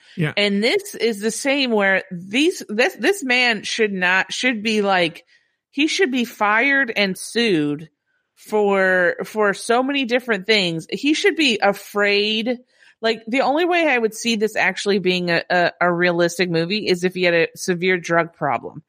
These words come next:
Speaker 2: and he was, he was holed up in a, he was running away to go do more drugs. That's the only thing I could see. But no, he just wants to sing, uh, aimless Christmas songs
Speaker 1: Well, let, let's
Speaker 2: with
Speaker 1: tell,
Speaker 2: his
Speaker 1: yeah.
Speaker 2: friends.
Speaker 1: Let's tell the basic story here.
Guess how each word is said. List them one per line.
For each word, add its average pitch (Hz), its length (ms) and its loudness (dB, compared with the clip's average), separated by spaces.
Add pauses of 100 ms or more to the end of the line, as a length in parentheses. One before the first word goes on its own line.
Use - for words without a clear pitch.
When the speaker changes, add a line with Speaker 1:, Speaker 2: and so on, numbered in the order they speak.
(380)
Speaker 2:
and 185 140 2
he 190 160 4
was, 175 340 0
he 196 200 0
was 180 220 0
holed 190 320 0
up 185 180 0
in 175 80 0
a, 160 200 2
he 185 200 -4
was 170 200 0
running 180 360 0
away 165 200 4
to 160 80 2
go 160 180 0
do 156 180 -2
more 147 200 0
drugs. - 540 -2 (300)
That's 269 180 0
the 330 120 2 (100)
only 277 240 2
thing 240 180 2
I 208 80 2
could 208 160 0
see. 175 220 0
But 190 320 -4
no, 262 260 2
he 254 140 0
just 254 340 -4
wants 233 360 -2
to 175 260 2 (500)
sing, 202 640 -2 (580)
uh, 180 420 2
aimless 254 440 0
Christmas 220 500 -4
songs 151 280 2
Speaker 1:
Well, - 100 0 (200)
let, - 60 -14
let's 185 280 2
Speaker 2:
with - 80 -4
Speaker 1:
tell, - 80 -2
Speaker 2:
his 151 100 4
Speaker 1:
yeah. 139 140 -4
Speaker 2:
friends. 151 420 0
Speaker 1:
Let's 214 160 -4
tell 254 160 -4
the 214 140 -2
basic 147 380 -4
story 92 340 -14
here. - 160 -20